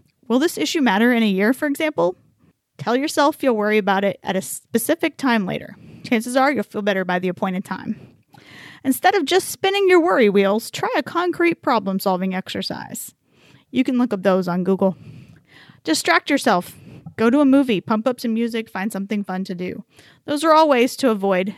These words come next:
dwelling on downers. Another downer to decrease is unhealthy self-talk. You may have been running negative messages in your head for a long time, but research shows that you can learn to shift your thoughts and that over time you can literally change your brain.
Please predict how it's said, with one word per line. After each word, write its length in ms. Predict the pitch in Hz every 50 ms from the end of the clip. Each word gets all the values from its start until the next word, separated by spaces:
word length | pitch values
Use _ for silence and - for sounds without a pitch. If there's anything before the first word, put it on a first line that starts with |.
| - -
dwelling 440 | 202 190 175 160 170 170 175 -
on 160 | 127 165 185 175
downers. 640 | 170 165 175 175 170 170 185 170 - - - - - - - _ _ _ _ _ _ _ _ -
Another 300 | 254 262 269 277 311 330
downer 300 | 262 269 254 254 262 269
to 140 | - - 240
decrease 380 | 226 226 - - 226 220 -
is 140 | 214 196 - -
unhealthy 460 | - 202 202 185 - 196 196 - 196 180
self-talk. 640 | - - 151 170 - - - - - - _ - - - _ _ _ _ - - - - - - - - - _ -
You 160 | - 302 392
may 120 | 349 320
have 160 | 349 349 254 247
been 160 | 277 254 240
running 240 | 233 226 226 220 208
negative 320 | 196 208 220 220 220 208
messages 500 | 233 196 190 - 220 196 214 208 196 202
in 80 | 196 185
your 140 | 180 185
head 200 | 190 190 190 185
for 140 | - - 165
a 60 | 170
long 280 | 175 180 170 - - -
time, 540 | - - - 113 82 - 220 - - - - -
but 100 | - 127
research 400 | - 254 285 311 - 311 302 262
shows 340 | - - 269 226 214 220 -
that 120 | 190 -
you 120 | 208 254 302
can 160 | - 359 285
learn 200 | 269 262 262 233
to 40 | 240
shift 320 | - - - 415 - -
your 120 | 190 196
thoughts 440 | - - - - - _ - - -
and 140 | - 247 240
that 140 | 240 226 -
over 200 | 247 302 349 359
time 300 | 262 - 233 180 175 190
you 120 | 190 226 -
can 240 | 262 220 220 226
literally 340 | 254 294 339 349 339 339 339
change 400 | - - - 285 254 262 254 247
your 80 | 254 247
brain. 380 | 208 214 185 175 - - -